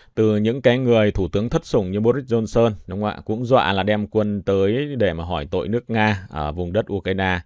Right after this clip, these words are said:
Rồi lãnh đạo của Anh Pháp thì đồng loạt, à, tìm kiếm cái sự kích thích đối với lại Tổng thống Donald Trump, duy trì cuộc chiến kéo dài. Rồi Tổng thống Emmanuel Macron thì liên tục đưa ra những lời đe dọa gửi các loại máy bay đồng nát Mirage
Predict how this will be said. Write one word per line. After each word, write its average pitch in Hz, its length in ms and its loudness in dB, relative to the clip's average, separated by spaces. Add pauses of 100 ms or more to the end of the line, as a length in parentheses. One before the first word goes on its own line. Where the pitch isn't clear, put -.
(420)
Rồi 110 180 2
lãnh 139 160 2
đạo 113 240 4
của 107 180 2
Anh 113 220 0
Pháp 143 280 -2
thì - 80 -2
đồng 98 220 0
loạt, 90 300 0 (300)
à, 90 340 -2
tìm 101 200 -2
kiếm 104 420 0
cái 104 240 0
sự - 280 -4
kích 151 160 -4
thích 180 260 -2
đối 98 340 -4
với 110 120 -2
lại 90 140 -4
Tổng - 220 -8
thống 90 160 -8
Donald 95 300 -4
Trump, 87 300 -6
duy 123 280 0
trì 107 240 -2
cuộc 101 280 -4
chiến 110 260 -2
kéo 117 220 0
dài. 110 360 0 (520)
Rồi 117 420 4 (380)
Tổng 107 160 2
thống 123 140 -2
Emmanuel 127 560 0
Macron 120 680 0
thì 98 100 -2
liên 104 220 0
tục 98 200 -4
đưa 104 140 2
ra 101 300 -2
những 98 260 -4
lời 95 180 0
đe 92 180 -4
dọa 87 360 -4
gửi 92 340 -2
các 120 180 -2
loại 82 320 0
máy 90 260 -4
bay 98 340 -2
đồng 92 280 -6
nát 110 320 -4
Mirage 104 460 0